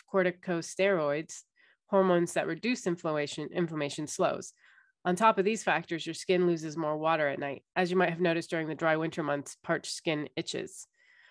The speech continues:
When itchiness hits during the day, work and other activities distract you from annoying sensation,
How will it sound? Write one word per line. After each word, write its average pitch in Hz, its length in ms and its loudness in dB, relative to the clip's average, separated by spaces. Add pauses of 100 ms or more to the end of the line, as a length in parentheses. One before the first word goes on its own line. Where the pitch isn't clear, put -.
(320)
When 196 140 2
itchiness 214 440 0
hits 208 240 -4
during 190 240 6
the 175 80 4
day, 180 380 2
work 180 360 -4
and 170 80 -2
other 175 220 2
activities 156 480 -8
distract 170 320 -2
you 170 80 -6
from 165 140 -6
annoying 156 260 -4
sensation, 151 720 -4